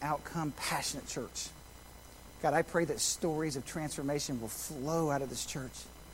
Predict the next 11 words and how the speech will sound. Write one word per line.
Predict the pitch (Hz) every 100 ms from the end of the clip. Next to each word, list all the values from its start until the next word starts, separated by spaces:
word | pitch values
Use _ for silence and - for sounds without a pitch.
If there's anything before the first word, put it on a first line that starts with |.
| - - - - 165
God, | 147
I | 160
pray | 170 - 156 147
that | 135 135
we | 147
will | 147 135
be | 147
a | 131
people | - 156 135 139
who | 156
are | 143